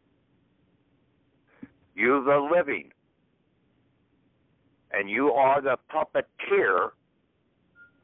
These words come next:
over your puppet, your corporate soul person. So, underneath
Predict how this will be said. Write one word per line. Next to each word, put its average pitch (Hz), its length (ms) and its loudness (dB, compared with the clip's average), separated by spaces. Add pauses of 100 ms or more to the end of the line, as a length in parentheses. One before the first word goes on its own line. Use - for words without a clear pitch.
(560)
over 143 420 2
your 139 280 0
puppet, - 540 -2 (1040)
your 117 220 0
corporate 151 520 -2 (160)
soul 180 440 2
person. 104 420 -2 (4000)
So, 110 300 0 (540)
underneath 123 480 0